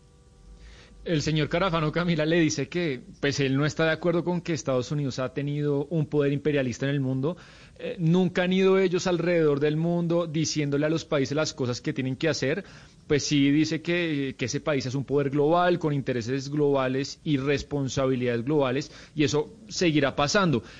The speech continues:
Pero no existe esa idea de que los Estados Unidos está encargado del mundo, y, y, pues, él nos dice, "Yo llevo cuarenta años en este negocio, en este medio, y no recuerdo un solo día en el que los Estados Unidos le dijera a los países lo que tienen que hacer,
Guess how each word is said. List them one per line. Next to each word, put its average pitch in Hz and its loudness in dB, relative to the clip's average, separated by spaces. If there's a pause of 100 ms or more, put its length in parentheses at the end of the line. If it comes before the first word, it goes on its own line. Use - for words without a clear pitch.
(160)
Pero 160 4
no 156 0
existe 190 0
esa 180 2
idea 180 4
de 165 2
que 147 -4
los 131 0
Estados 127 0
Unidos 151 -2
está 135 -2
encargado 139 2
del 131 4
mundo, 170 2 (340)
y, 143 4
y, 147 -6
pues, 135 -4
él 131 -2
nos 160 -2
dice, 165 0
"Yo 135 2
llevo 170 4
cuarenta 170 2
años 170 0
en 165 0
este 147 -2
negocio, 135 2 (100)
en 127 0
este 135 0
medio, 151 2 (360)
y 185 4
no 180 6
recuerdo 180 2
un 220 4
solo 214 4
día 190 2
en 170 -2
el 151 0
que 147 2
los 143 0
Estados 147 2
Unidos 165 2
le 160 2
dijera 151 4
a 143 2
los 156 0
países 131 2
lo 151 2
que 151 -2
tienen 151 -2
que 160 2
hacer, 202 0